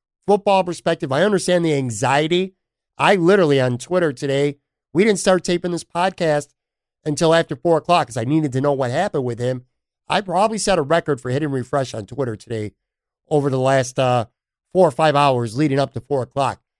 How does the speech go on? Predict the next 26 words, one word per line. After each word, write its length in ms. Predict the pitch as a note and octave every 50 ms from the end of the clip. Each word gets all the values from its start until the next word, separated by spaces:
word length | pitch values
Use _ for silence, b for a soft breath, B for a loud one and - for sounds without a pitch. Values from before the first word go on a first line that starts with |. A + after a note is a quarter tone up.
| _ _ _ _
because 120 | C#3+ C#3
I 120 | D3 D3 D3
was 160 | C#3+ C3 A#2+
concerned 600 | - - C3 B2+ - - C#3+ C3+ C#3 C#3+ E3 F3
and 120 | D#3+ D3
I 40 | C#3
had 120 | C#3+ D3+ D3+
a 60 | D3
lot 180 | C#3+ C#3+ D3
of 40 | D#3+
anxiety 420 | E3 E3 D3 E3 F3 G#3+ G3 C3+ A2+
because 160 | G#2+ B2+ C3
I'm 100 | C#3+ C#3+
like, 220 | D3 C#3+ C3+ - _ _ _ _ _ _ _ _ _ -
"This 160 | D3 D#3 -
would 100 | D#3+ D#3+
be 140 | C#3 D3+ C#3
so 460 | A#2+ - - C#3+ C3+ C#3+ D3 D#3+ E3
Buffalo 720 | D3+ D3+ E3+ F3 - D#3+ D3+ D3 C#3+ C#3+ C#3+ C#3 C3 B2+ _ _ _ _ _ _ _ _ _ _ -
if 260 | E3+ D#3 D3+ - _
this 240 | - D#3 D3 - -
team 600 | - - - E3 E3+ D#3+ D3 C#3+ C#3+ C#3+ C3 - _ _ _ _
loses 380 | C3 D3+ D#3 C#3 C3+ C#3+ B2+
their 120 | B2 C#3+ C#3
best 280 | C3 C#3+ C#3 B2+ -
corner 500 | - _ C#3+ C#3+ C#3+ C3+ C3 B2+ B2+ B2+